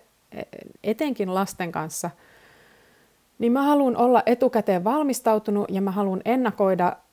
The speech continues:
sillä lailla, että välttää semmoset niinku turhat ikävät tilanteet, turhat nälkäkiukut ja turhat, ö, tämmöset niinku väsymyksestä johtuvat niinku yleissekoilut ja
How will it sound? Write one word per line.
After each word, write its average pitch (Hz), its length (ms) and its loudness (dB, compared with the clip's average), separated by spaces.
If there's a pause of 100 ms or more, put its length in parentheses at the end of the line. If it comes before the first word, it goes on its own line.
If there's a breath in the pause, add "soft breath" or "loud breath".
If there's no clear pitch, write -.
(100)
sillä 233 400 4
lailla, 170 360 2 (100)
että 208 280 -2
välttää 262 460 0
semmoset 208 420 -2
niinku 208 240 -2
turhat 254 640 -2
ikävät 165 480 -2
tilanteet, 165 580 -4
turhat 277 420 -2
nälkäkiukut 196 840 -2
ja 175 80 -2
turhat, 240 520 -2
ö, - 400 -20
tämmöset 170 500 -6 (720 loud breath)
niinku 160 380 -6 (520)
väsymyksestä 202 640 0
johtuvat 160 600 -2 (640)
niinku 170 360 -8
yleissekoilut 170 1160 2 (180)
ja 165 640 0